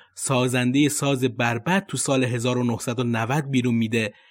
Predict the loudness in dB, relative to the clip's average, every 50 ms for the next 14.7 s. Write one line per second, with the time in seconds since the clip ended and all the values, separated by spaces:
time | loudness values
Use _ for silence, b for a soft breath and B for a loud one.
0 | b b b 2 4 4 4 2 2 0 0 0 -2 -4 -2 0 0 0 2 2
1 | 0 0 0 2 2 2 2 2 0 0 -2 -2 -2 -4 -2 0 2 2 2 0
2 | -2 -2 -4 -4 -2 -2 -4 0 2 2 2 0 -2 -6 -8 -6 -4 -4 -4 -4
3 | -4 -6 -6 -4 -6 -6 -4 -4 -4 -4 -2 -2 -2 -2 -2 -4 -6 -8 _ _
4 | _ _ _ _ _ _ _ _ _ _ _ _ _ _ _ _ _ _ -10 -8
5 | -6 -6 -6 -4 -6 -4 -2 -2 -2 -2 -4 B B B B _ -2 -2 0 0
6 | 2 2 2 2 2 0 0 0 0 0 0 2 2 2 2 2 0 0 0 2
7 | 0 0 0 0 -2 -2 -2 -6 -6 -2 -2 0 0 0 0 0 0 0 0 2
8 | 2 0 -2 -2 -4 -4 -2 -4 -4 -2 -2 -2 -2 -2 -2 -2 -2 0 -2 -2
9 | -4 -4 -4 -6 -6 -6 -8 -10 -10 -12 -16 _ _ _ -10 -6 -2 -2 0 2
10 | 2 2 4 4 2 2 0 b b b b b b b b _ -2 0 0 2
11 | 2 2 4 4 4 4 4 4 2 2 2 2 2 2 4 4 2 2 0 0
12 | 0 0 0 0 0 0 0 0 2 2 2 2 4 4 4 4 4 4 4 4
13 | 2 2 2 0 0 0 0 0 2 2 2 2 2 2 2 0 0 0 2 2
14 | 2 2 2 0 -2 0 -2 -2 0 0 -2 0 0 -2